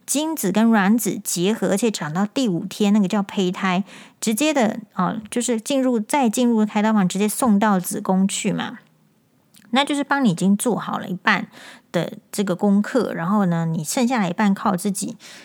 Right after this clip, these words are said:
可是你的胚胎没有长大这个部分哈，我觉得可能也要，就是希望你也有，有，就是在比较大的医学中心要去追，追踪，是，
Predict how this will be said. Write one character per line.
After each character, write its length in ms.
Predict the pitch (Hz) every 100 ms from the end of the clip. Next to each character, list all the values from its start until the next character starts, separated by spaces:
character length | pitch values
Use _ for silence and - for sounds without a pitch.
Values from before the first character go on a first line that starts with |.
| - _
可 100 | 214
是 160 | 208 381
你 120 | 240
的 80 | 202
胚 180 | 269
胎 160 | 269 277
没 140 | 247
有 100 | 220
长 320 | 214 220 170 202
大 160 | 220
这 100 | 202
个 80 | 220
部 240 | 208 247
分 320 | 202 233 185 185
哈， 120 | 175
我 140 | 180
觉 140 | 175 220
得 120 | 233
可 140 | 226
能 140 | 185 180
也 120 | 175
要， 260 | 180 214 220 - - - _ - - -
就 100 | 254
是 160 | 247 247
希 140 | 269
望 160 | 262 226
你 80 | 220
也 120 | 220
有， 200 | 190 -
有， 320 | - 180 165 -
就 140 | -
是 120 | 220 233
在 220 | 247 208
比 80 | 175
较 140 | 202
大 200 | 220 208
的 80 | 180
医 80 | 196
学 140 | 185
中 240 | 170 185
心 160 | 196 190
要 160 | 196 180
去 260 | - 190
追， 300 | 165 185 175
追 440 | 170 - 202 185 185
踪， 340 | 196 180 175
是， 180 | -